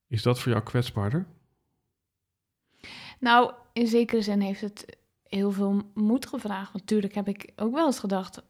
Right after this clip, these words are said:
Speaker 2: eh, "Wie de fuck denk ik wel niet dat ik dan ben om dat te doen, om zoveel ruimte in te nemen, om het zo neer te zetten?"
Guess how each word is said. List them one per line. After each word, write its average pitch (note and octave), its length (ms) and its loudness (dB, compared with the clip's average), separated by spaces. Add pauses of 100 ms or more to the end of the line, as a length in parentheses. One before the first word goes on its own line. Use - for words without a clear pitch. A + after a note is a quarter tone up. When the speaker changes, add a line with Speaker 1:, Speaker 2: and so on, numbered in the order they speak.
Speaker 2:
eh, F#3 320 -6 (1700)
"Wie G#3 160 2
de G3+ 60 2
fuck G3 260 -4
denk G3 200 0
ik G3 120 -6
wel F#3+ 140 -2
niet F#3+ 220 -2
dat G3 100 -8
ik - 140 -18
dan F#3+ 200 -2
ben F#3+ 260 2
om F#3 120 -2
dat F#3+ 180 -4
te G3+ 100 -2
doen, G#3+ 280 4
om F#3 200 -6
zoveel F#3+ 300 -4
ruimte G#3 320 4
in F#3+ 60 0
te G3 100 -2
nemen, F#3 300 2
om F#3 100 0
het F#3 100 -6
zo G3+ 240 4
neer G3 260 0
te G3+ 120 -8
zetten?" F#3+ 460 -8